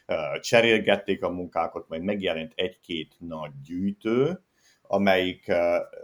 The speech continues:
amelyik lényegében felhappolta a piacnak egy nagyon jelentős részét, és, ö, és megjelent az úgynevezett másodlagos piac is, amikor már ezek a gyűjtők kezdték eladni egymásnak a munkákat, és megint a nagy gyűjtők fölvásárolták egy jelentős részét az, az egésznek.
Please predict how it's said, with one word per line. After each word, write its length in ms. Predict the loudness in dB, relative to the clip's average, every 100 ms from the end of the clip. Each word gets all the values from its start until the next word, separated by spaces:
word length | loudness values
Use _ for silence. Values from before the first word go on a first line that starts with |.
| -20 _
amelyik 300 | -2 0 0
lényegében 420 | 0 2 0 -2
felhappolta 920 | 2 4 4 4 -4 -6 -6 -4 -6
a 80 | -6
piacnak 460 | -6 -6 -8 -12
egy 100 | -10
nagyon 240 | -8 -8 -6
jelentős 640 | -6 -6 -8 -12 -16 -14
részét, 720 | -10 -10 -8 0 2 0 -6 _ _ -20 _ -2
és, 520 | 2 2 2 -4 2
ö, 260 | 4 6 4 -2
és 200 | -10 -2
megjelent 360 | 0 2 0 0
az 60 |
úgynevezett 360 | 0 0 -2 -2
másodlagos 800 | 2 2 0 -4 -2 -2 -6 -8
piac 400 | -4 -2 -4 -10
is, 240 | -10 -4
amikor 400 | -2 -4 -6 -6
már 340 | -4 -2 -2 -4
ezek 220 | -14 -8
a 60 | -6
gyűjtők 400 | -2 -4 -4 -6
kezdték 420 | -6 -6 -10 -4
eladni 440 | 2 4 2 -2 -10
egymásnak 520 | -8 -10 -10 -12 -12
a 60 |
munkákat, 500 | -6 0 2 2 -2
és 120 | -10 -2
megint 360 | 0 2 -2
a 60 | -2
nagy 160 | -4
gyűjtők 360 | -4 -12 -14 -18
fölvásárolták 1000 | -10 -8 -6 -8 -6 -8 -6 -10 -12 -12
egy 120 | -10
jelentős 480 | -8 -10 -12 -18 -20
részét 400 | -20 -18 -18 -18
az, 100 | -20 -14
az 160 | -12
egésznek. 460 | -12 -14 -16 -16